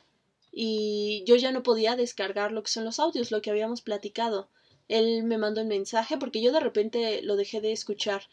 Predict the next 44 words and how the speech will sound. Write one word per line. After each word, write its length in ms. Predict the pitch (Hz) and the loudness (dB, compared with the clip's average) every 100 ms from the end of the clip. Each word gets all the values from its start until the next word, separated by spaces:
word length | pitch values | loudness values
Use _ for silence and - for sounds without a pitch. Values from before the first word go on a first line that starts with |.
| _ _ - | _ _ -6
Él 140 | 220 | -2
me 80 | 226 | -2
estaba 340 | 226 226 214 208 | -2 0 2 2
hablando 400 | 208 196 202 202 | 0 0 -2 -4
acerca 400 | 202 202 - 208 | -4 -6 -2 -2
de 100 | 196 | 0
los 160 | 190 - | -2 -2
cenotes 580 | 196 196 - - - _ _ _ - | -2 -4 -6 -8 -10 _ _ _ -4
y 120 | 208 | 2
ya 180 | 202 233 | 2 2
fue 120 | 208 | -2
cuando 200 | 208 196 | -2 -2
me 120 | 202 | -2
dijo, 260 | 202 202 208 | -4 -6 -6
"¿Sabes 360 | 233 233 240 | -2 0 -2
qué? 320 | - 269 294 - | -4 -4 -4 -2
Eh, 340 | 208 214 208 226 | 0 2 0 4
tuve 180 | 240 | 4
problemas 380 | 240 220 214 226 | 4 2 0 -4
con 120 | 226 | -4
mi 60 | 202 | -4
internet. 520 | 190 190 202 208 208 _ _ _ - | -4 -4 -4 -4 -6 _ _ _ -6
No 160 | 220 | -4
sé 200 | 220 214 | 0 -2
qué 100 | 208 | -2
es 80 | 214 | -4
lo 80 | 214 | -4
que 60 | - | -6
está 180 | 214 202 | -8 -6
pasando". 500 | 214 233 254 320 - _ - | -4 -2 -2 -4 -6 _ -6
También 440 | 208 208 208 208 | -2 0 0 0
creo 220 | 208 208 - | -2 -4 -2
que 160 | 214 | -4
fue 200 | - 208 | -2 0
algo 220 | 202 202 | 2 2
de 80 | 202 | 2
su 120 | 196 | 0
computadora 720 | 196 190 196 190 196 214 294 - - _ _ - | -4 -6 -6 -4 -2 -2 -2 -6 -14 _ _ -6
y 80 | 220 | 0
me 60 | 208 | 2
dice, 380 | 208 220 196 - - | 2 0 0 -2 -6
eh, 340 | 202 196 196 190 | -2 0 0 0
"Bueno, 260 | 220 208 196 _ - 196 - | 0 0 -4 _ -12 -10 -4
eh, 480 | 202 196 190 185 | -2 0 -2 -4